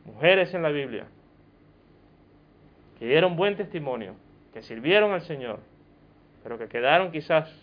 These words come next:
algunas marcas en sus vidas, que sean de ayuda para nosotros,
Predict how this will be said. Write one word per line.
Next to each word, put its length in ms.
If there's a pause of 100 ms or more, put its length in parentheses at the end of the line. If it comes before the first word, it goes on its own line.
(800)
algunas 360
marcas 420 (1300)
en 120
sus 160
vidas, 360 (840)
que 80
sean 300
de 60
ayuda 320
para 200
nosotros, 500